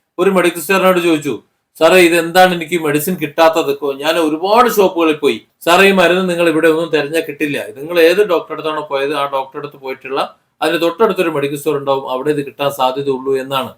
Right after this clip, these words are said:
ആ പാവം കോഴിക്കോട് നിന്ന് വണ്ടി കയറി വീണ്ടും മൽ-, ആ, മഞ്ചേരിയിൽ വന്ന് മഞ്ചേരിയിലെ മെഡിക്കൽ സ്റ്റോർ ചോദിക്കുമ്പോൾ സാധനമുണ്ട്. അതായത് മെഡിസിൻ ഇവർ കുറിക്കുന്നത് ഒന്നുകിൽ ആ മെഡിക്കൽ സ്റ്റോറുകൾക്ക് മാത്രം വായിക്കാൻ പാകത്തിന്, ഇയാളുടെ കുറിപ്പ് അവർക്കേ വായിക്കാൻ കിട്ടുള്ളൂ. അതല്ല എന്നുണ്ടെങ്കിൽ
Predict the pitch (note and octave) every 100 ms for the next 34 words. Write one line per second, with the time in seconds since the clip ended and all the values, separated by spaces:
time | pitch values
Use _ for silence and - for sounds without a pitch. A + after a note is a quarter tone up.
0 | _ _ _ _ E3+ F3 E3 F3 G3 D#3+
1 | E3+ F3+ F#3 F3+ F3+ E3 D3+ E3+ E3 E3
2 | E3 D3+ D#3 D#3+ D3+ D3 C#3 C#3+ C#3 C#3
3 | C#3 D#3+ E3 D#3+ D3 C3 C3+ B2+ C#3 D3+
4 | D3+ C#3+ C3 C3 C#3 C#3+ C#3+ D3 D#3 D3
5 | D3 D#3+ F3+ F3+ C#3 _ _ _ _ _
6 | _ _ _ _ _ - E3+ G3+ A#3 B3+
7 | F3 E3+ G3 G#3 B3 A#3+ A3 F#3+ F3 D#3
8 | G3 F3 C#3 C#3+ - _ _ - C3+ F3
9 | A3 A3+ B3+ C4 - F3+ G#3+ G3 F#3 G3
10 | G3+ F#3 F#3 E3+ F3 E3 D#3+ F3 D3+ D3
11 | E3 F3+ D#3+ C#3 C#3 C3 - G2 - _
12 | C#3 D#3+ F3+ F#3 E3+ D3+ D#3+ D3+ D3 D#3
13 | C3+ - C3 A2 F#2+ E2 _ _ _ F3+
14 | G#3+ G#3 G#3+ G#3+ G#3 G3 G3+